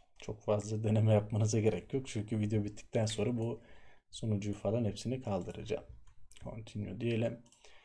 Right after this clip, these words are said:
S S L kısmını flexible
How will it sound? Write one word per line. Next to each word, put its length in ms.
S 160
S 240
L 200
kısmını 960
flexible 720